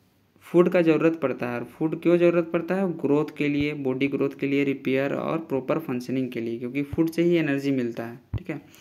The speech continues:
तो एनिमल न्यूट्रिशन में क्या क्या होता है वो बताया जा रहा है। एनिमल न्यूट्रिशन में क्या क्या आता है,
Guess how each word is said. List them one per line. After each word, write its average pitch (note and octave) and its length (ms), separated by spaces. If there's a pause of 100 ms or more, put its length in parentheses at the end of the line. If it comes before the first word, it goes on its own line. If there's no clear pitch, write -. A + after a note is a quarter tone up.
(340)
तो - 80
एनिमल E3+ 360
न्यूट्रिशन F3+ 440
में F3+ 160
क्या D3 160
क्या D3 160
होता C3 240
है C#3+ 220
वो C#3+ 240
बताया A#2 280
जा A2+ 140
रहा A#2 140
है। B2+ 80 (380)
एनिमल C#3 260
न्यूट्रिशन D3+ 480
में D#3+ 140
क्या D3 140
क्या C#3 280 (240)
आता B2 260
है, G#3 320